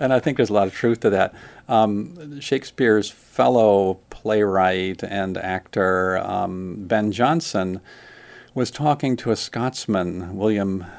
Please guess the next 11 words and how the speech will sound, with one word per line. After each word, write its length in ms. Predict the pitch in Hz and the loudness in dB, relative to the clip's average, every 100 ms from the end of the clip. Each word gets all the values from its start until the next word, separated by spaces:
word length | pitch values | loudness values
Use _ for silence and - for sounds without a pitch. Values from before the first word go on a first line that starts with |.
| - 131 | -18 -8
uh, 440 | 104 95 95 - 165 165 160 139 113 | -4 -4 -4 -8 -12 -18 -18 -16 -2
Drummond 320 | 117 107 95 | 2 2 0
of 80 | 98 | -6
Hawthornden, 960 | - 143 139 104 90 85 87 87 90 - | -4 -4 0 -2 -2 -4 -6 -8 -10 -6
and 300 | 110 104 104 | -2 0 0
made 220 | 113 107 | 0 -2
the 80 | 117 | -6
comment 560 | - 110 104 101 98 | -2 -2 0 -2 -4
that 160 | 104 - | -6 -4
the 200 | 107 - | -4 -2
actors 920 | 160 190 - - 90 87 - - | -2 -2 0 0 0 -4 -8 -10